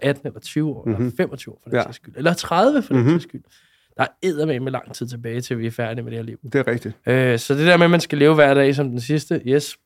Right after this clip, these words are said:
Speaker 1: det er fint. Man skal også huske på, man har rigtig, rigtig, rigtig mange
Speaker 2: Yes.
Speaker 1: år, man skal være god i.
Speaker 2: Ja.
Speaker 1: Så stress og
Speaker 2: Ja.
Speaker 1: alle de her ting her bliver man nødt til at anerkende findes. Så man bliver nødt til at kigge ind i det. Man bliver nødt til at
Speaker 2: Mm.
Speaker 1: være bedre til det. Man bliver nødt til at forstå, hvad det er, man kan, og hvad man ikke kan.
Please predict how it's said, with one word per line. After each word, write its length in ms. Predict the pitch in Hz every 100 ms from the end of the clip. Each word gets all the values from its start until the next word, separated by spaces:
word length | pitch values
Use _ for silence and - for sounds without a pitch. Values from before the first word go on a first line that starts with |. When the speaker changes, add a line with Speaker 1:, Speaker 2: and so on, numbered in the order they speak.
| 123
Speaker 1:
det 80 | 143
er 40 | 139
fint. 300 | 165 135 135
Man 160 | 139
skal 140 | 131 135
også 180 | 135
huske 140 | 143 -
på, 280 | 151 135 - _ _ _
man 100 | -
har 240 | 127 123 120
rigtig, 300 | 127 - 110
rigtig, 320 | 113 - -
rigtig 280 | 120 - 127
mange 160 | 120 123
Speaker 2:
Yes. 40 | 113
Speaker 1:
år, 20 | 110
man 100 | 117
skal 160 | -
være 100 | 113
god 140 | 117 117
i. 140 | 113 - _ -
Speaker 2:
Ja. 100 | 127 -
Speaker 1:
Så 180 | - 127
stress 560 | 127 - 131 147 135 -
og 60 | 117 123 117
Speaker 2:
Ja. 60 |
Speaker 1:
alle 240 | 113 151 160
de 60 |
her 80 | 143
ting 240 | 127 143 123
her 80 |
bliver 160 | 120 127
man 100 | 143
nødt 340 | 151 160 160
til 100 | -
at 40 | 123
anerkende 340 | 123 127 113
findes. 260 | - 123 131
Så 80 | 131
man 120 | 135
bliver 120 | 151
nødt 280 | 156 165 143
til 100 | -
at 60 | 131
kigge 200 | 131 135
ind 80 |
i 40 | 110
det. 60 |
Man 100 | 117
bliver 140 | 127 147
nødt 240 | 160 170
til 100 | 127
at 60 | 113
Speaker 2:
Mm. 60 | 120
Speaker 1:
være 120 | 127
bedre 280 | 131 123 127
til 60 |
det. 80 | 139
Man 100 | 139
bliver 120 | 151 170
nødt 160 | 180
til 80 | 156
at 40 | 151
forstå, 440 | 135 - - 156
hvad 120 | 135
det 60 | 127
er, 40 |
man 160 | 123 123
kan, 180 | 135 -
og 60 |
hvad 100 | 120
man 120 | 113
ikke 120 | 120
kan. 120 | -